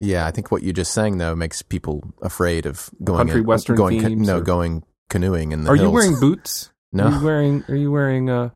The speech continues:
Speaker 1: No. No. Uh, I, I'm barefoot right now.
Speaker 2: What do they call
Speaker 1: In
Speaker 2: them?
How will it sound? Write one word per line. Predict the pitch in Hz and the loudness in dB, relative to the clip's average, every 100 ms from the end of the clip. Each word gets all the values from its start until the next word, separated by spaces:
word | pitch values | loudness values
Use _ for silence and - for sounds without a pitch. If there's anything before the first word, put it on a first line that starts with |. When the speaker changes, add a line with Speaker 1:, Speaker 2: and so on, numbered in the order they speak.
| _ - | _ -6
Speaker 1:
No. | 92 85 78 78 _ _ _ _ _ - | -2 -2 -4 -8 _ _ _ _ _ -10
No. | 101 80 73 - - | -6 -6 -8 -12 -10
Uh, | 104 | -6
I, | 95 92 110 | -4 -2 0
I'm | 113 110 | 0 2
barefoot | 135 143 - 80 | 2 2 0 -4
right | - 80 85 | -2 -4 -4
now. | 73 80 - _ _ _ | -6 -8 -14 _ _ _
Speaker 2:
What | 123 | -4
do | 139 | -2
they | 151 | -2
call | 147 156 | 0 0
Speaker 1:
In | 156 | 2
Speaker 2:
them? | 147 147 | 0 -4